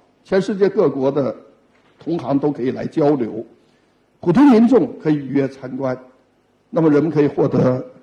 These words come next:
文物修复的知情权、参与权、监督权和受益权。那么我们的工作条件在不断的改善，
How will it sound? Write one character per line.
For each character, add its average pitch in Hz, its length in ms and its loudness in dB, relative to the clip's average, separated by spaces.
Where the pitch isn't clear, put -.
文 156 160 2
物 151 80 2
修 151 180 0
复 - 140 -4
的 123 100 -2
知 147 240 -2
情 120 280 -2
权、 - 340 -4
参 143 340 0
与 123 140 -4
权、 - 340 -8
监 135 260 2
督 135 140 2
权 113 280 -4
和 - 200 -12
受 - 220 -10
益 - 120 -12
权。 - 140 -20
那 175 100 0
么 165 260 6
我 127 120 2
们 123 140 4
的 131 260 2
工 143 180 0
作 139 120 4
条 - 180 -2
件 123 180 0
在 120 120 -4
不 113 160 -8
断 143 180 0
的 120 80 -6
改 - 160 -10
善， 127 260 -8